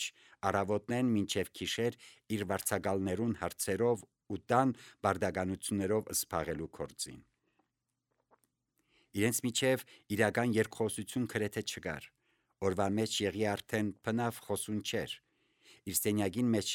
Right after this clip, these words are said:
կճկներ, կգարթար ու կգրեր։ Իսկ գիշերը անգողնին մտնել են վերջալ,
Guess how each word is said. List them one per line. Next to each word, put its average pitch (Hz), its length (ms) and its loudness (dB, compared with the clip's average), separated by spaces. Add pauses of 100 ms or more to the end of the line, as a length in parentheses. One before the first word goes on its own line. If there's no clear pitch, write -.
կճկներ, 85 720 -6 (320)
կգարթար 95 640 -2
ու 107 180 -8
կգրեր։ 67 520 -6 (540)
Իսկ - 200 -2
գիշերը 117 420 2 (360)
անգողնին 104 560 4
մտնել 101 420 2
են 92 140 0
վերջալ, 117 500 0